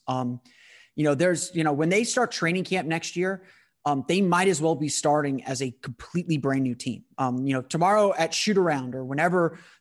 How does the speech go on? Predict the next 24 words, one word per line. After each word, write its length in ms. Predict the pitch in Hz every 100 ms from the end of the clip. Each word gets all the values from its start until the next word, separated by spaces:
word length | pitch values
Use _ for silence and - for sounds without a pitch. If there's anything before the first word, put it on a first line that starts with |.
| -
the 80 |
new 160 | 151 175
guys 380 | 175 165 165 160
are 40 |
cleared 420 | 147 - 170 165
to 80 | 160
join 280 | 135 160 160
the 80 | 147
team 400 | - 175 170 156
and, 160 | 139
and 100 | 135
start 240 | 135 156 131
working, 540 | 135 151 151 156 139 -
working 340 | 160 160 160 147
with, 140 | 139 - -
with 200 | 143 143
everyone, 460 | 135 135 135 127 - - - _ _ _
everything's 600 | 175 180 220 220 190 160
gonna 220 | 165 156
be 160 | 143 151
brand 400 | 127 135 143 123
new, 320 | 120 110 117 120 _ _
um, 180 | 131 123
for 160 | 147